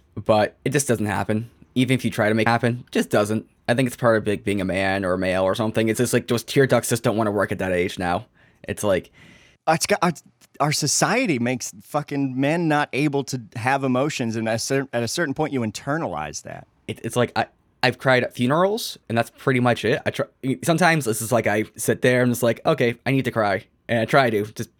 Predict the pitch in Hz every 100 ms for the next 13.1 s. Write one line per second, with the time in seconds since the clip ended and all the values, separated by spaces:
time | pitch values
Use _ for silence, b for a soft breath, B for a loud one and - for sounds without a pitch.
0 | - - 110 120 113 117 117 120 113 -
1 | - 131 147 127 143 135 135 117 120 120
2 | 113 B B B B - - 120 104 76
3 | 71 90 135 b b _ _ - 254 143
4 | 240 - - - _ - 135 160 170 170
5 | 156 139 120 180 - _ _ _ _ -
6 | 196 226 339 240 208 _ _ _ _ _
7 | _ _ _ - 208 247 226 220 254 220
8 | 180 160 - _ - 196 190 147 151 175
9 | - 190 196 175 185 185 185 196 190 147
10 | 143 139 143 127 127 139 143 139 123 123
11 | 113 - 139 123 110 - 101 110 110 113
12 | 98 113 - 98 67 - 98 104 104 98
13 | 92